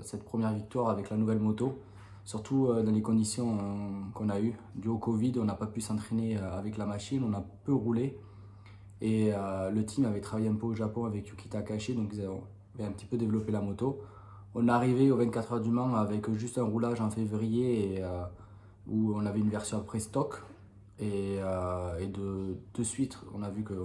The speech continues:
la moto avait un potentiel fou. Mais on ne savait pas si ça allait aller au bout.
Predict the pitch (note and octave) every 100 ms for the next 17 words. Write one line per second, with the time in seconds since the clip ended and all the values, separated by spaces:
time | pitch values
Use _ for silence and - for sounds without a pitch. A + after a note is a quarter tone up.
0 | F2+ F#2+ G2+ G2 G#2 F#2+ F2+ F2 F2 F#2+
1 | G2+ F#2 F#2+ - C3+ C3+ - - - -
2 | - - - - - - - A#2 A2+ A2
3 | G#2+ A#2+ - - G#2 G2 G2 G2+ G2 G2
4 | G#2